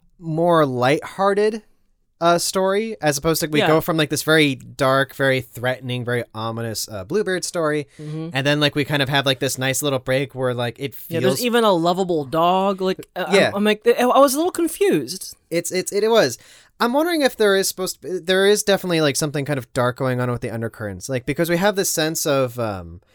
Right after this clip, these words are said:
Speaker 1: both of them also feature, and this is the same thing with Bluebeard, like, and I, I imagine all the stories will basically feature a heroine like this,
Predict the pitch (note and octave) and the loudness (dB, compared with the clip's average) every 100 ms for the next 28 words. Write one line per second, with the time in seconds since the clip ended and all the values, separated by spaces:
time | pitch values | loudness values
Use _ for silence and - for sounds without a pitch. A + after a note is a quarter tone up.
0 | _ _ _ _ - - C4+ E4 D#4 C4+ | _ _ _ _ -6 4 4 4 4 4
1 | G#3 G3+ F#3+ - D#3+ - E3+ D3 A#2+ - | 4 2 0 0 0 2 2 2 -2 -10
2 | _ F3 G#3 G3+ F#3+ G3 A3 F#3+ D#3 - | _ 0 0 0 -2 0 0 0 0 -2
3 | C#3+ C#3+ B2+ A2 G2 G2 B2 A2+ - _ | -2 0 0 -4 -4 -4 -4 -4 -8 _
4 | - E3 F3 - E3+ D#3 E3 D#3+ C#3+ D3 | -4 0 0 -2 -4 2 2 0 -2 2
5 | E3 D3+ - C#3 A#2 A2 A2+ - A2+ - | 2 2 -2 -2 -4 -6 -6 -6 -8 -8
6 | A#2 A#2 G#2 G2+ G2 A#2+ A#2 A2 G#2 G2+ | -10 -6 -6 -8 -8 -6 -6 -6 -8 -10
7 | - G#2 G#2 | -8 -8 -10